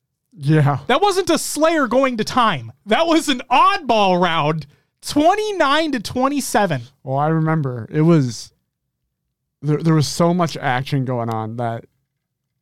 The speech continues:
Speaker 1: yeah, ball time just wasn't grabbed.
Speaker 2: You just don't see it very often.
Speaker 1: No.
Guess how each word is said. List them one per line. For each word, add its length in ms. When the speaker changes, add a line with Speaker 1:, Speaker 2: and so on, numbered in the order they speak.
Speaker 1:
yeah, 240
ball 240
time 260
just 180
wasn't 240
grabbed. 400
Speaker 2:
You 80
just 240
don't 220
see 180
it 100
very 240
often. 420
Speaker 1:
No. 360